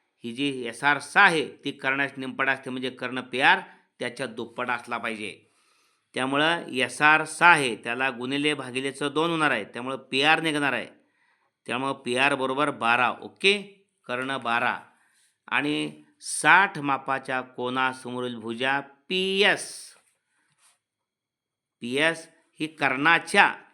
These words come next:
कर्ण या ठिकाणी आहे पीआर, पीआर गुणिले वर्गमुळात तीन छेद दोन, त्यामुळं पीआर बारा आपण काढलेले आहे, गुणिले वर्गमुळात तीन छेद दोन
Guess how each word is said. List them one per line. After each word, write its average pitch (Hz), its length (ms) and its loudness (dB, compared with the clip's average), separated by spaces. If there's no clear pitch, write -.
कर्ण 135 240 -6
या 143 260 0
ठिकाणी 143 380 -4
आहे 147 440 -2
पीआर, 151 560 4
पीआर 151 360 6
गुणिले 135 500 -2
वर्गमुळात 127 720 -2
तीन 123 580 -8
छेद 123 400 -6
दोन, 151 240 4
त्यामुळं 127 200 -6
पीआर 143 500 2
बारा 120 380 2
आपण 143 280 -2
काढलेले 139 380 -2
आहे, 113 440 -4
गुणिले 131 460 -4
वर्गमुळात 135 720 0
तीन 139 680 -6
छेद 139 340 -6
दोन 139 280 2